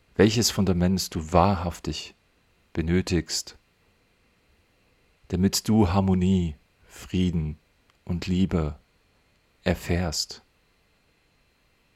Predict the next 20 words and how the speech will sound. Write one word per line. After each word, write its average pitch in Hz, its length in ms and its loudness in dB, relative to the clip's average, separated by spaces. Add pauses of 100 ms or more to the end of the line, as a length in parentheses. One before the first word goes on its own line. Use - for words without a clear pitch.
(260)
aber - 160 -2
tatsächlich - 540 -2
nicht - 180 -4
im 92 120 -4
Außen 98 360 -2
erfährst, 76 720 -6 (1600)
sondern 92 320 -2
in 85 60 -4
deinem 85 200 -2
Inneren. 78 500 -4 (1800)
Und 90 100 -4
sobald 92 460 4
du 107 80 -2
es - 240 0
im 90 140 -2
Inneren 98 460 2 (120)
erfahren 92 600 -2
wirst, 101 560 -4 (960)
fühlen 117 580 4
wirst 104 540 -4